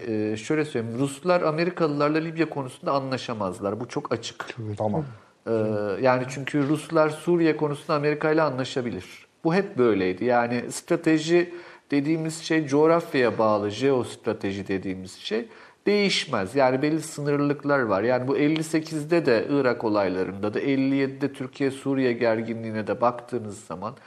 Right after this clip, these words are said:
Speaker 1: ya da Bağızçılığın ya-, yayıldığı dönemde Sovyet etkisine baktığınız zaman bunun bir sınırı var, limitleri var coğrafi olarak. Yani Suriye konusunda Amerika ile Rusya anlaşabilir.
Speaker 2: Ama?
Speaker 1: Ama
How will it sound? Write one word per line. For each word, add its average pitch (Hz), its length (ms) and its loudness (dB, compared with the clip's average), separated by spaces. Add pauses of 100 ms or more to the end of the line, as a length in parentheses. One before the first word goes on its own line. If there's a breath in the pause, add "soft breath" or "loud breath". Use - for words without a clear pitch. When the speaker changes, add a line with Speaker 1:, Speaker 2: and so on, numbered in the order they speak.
(380 loud breath)
Speaker 1:
ya 131 80 0
da 135 160 2
Bağızçılığın 143 840 4
ya-, 143 100 4
yayıldığı 135 640 2
dönemde 131 400 0
Sovyet 127 440 0
etkisine 113 520 -4
baktığınız 117 580 -2
zaman 170 340 -2
bunun 180 220 -2
bir 180 60 -4
sınırı 170 480 2
var, 95 240 0
limitleri 131 540 0
var 104 220 2
coğrafi 95 560 -2
olarak. 92 360 -4
Yani 135 180 2
Suriye 151 440 2
konusunda 151 460 -2
Amerika 147 380 0
ile 110 140 -2
Rusya 131 280 0
anlaşabilir. 120 720 -6 (420 soft breath)
Speaker 2:
Ama? 139 260 2 (160)
Speaker 1:
Ama 160 380 2